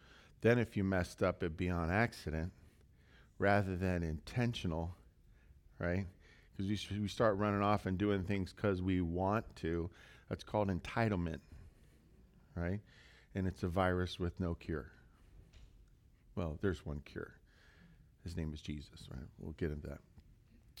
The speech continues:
Uh, "Behold, to obey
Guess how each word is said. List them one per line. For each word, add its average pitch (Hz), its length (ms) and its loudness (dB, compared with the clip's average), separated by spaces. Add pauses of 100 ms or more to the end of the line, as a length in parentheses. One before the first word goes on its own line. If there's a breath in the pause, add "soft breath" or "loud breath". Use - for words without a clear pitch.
(600 loud breath)
Uh, 156 180 12
"Behold, 139 720 12
to 175 200 6
obey 147 760 12